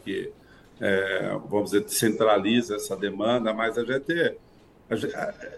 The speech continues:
essa, esse problema da armazenagem, ele é reconhecido, inclusive, pra quem tá lá no governo, seja desse governo, dos governos anteriores, todo mundo reconhece.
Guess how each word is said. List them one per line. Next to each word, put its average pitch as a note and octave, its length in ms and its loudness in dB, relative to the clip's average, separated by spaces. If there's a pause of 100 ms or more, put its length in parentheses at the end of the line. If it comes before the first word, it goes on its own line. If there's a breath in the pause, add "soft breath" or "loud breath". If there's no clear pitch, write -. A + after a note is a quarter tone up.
(120)
essa, D#3+ 580 4
esse D#3 280 4
problema D3 580 -4
da B2+ 80 -4
armazenagem, A#2+ 800 -4
ele D3+ 140 -4
é E3 180 0
reconhecido, C#3 760 -8
inclusive, B2+ 500 -8
pra D3+ 140 -6
quem D#3+ 240 -4
tá C#3+ 220 -2
lá C3 160 -2
no A#2 140 -4
governo, G2+ 420 -6 (380 soft breath)
seja A#2 340 -2
desse A#2+ 240 -8
governo, G#2+ 420 -2
dos G2 280 -12 (120)
governos G#2+ 440 -2
anteriores, G#2+ 720 -2
todo D#3 280 6
mundo B2+ 220 -2
reconhece. A2 640 -4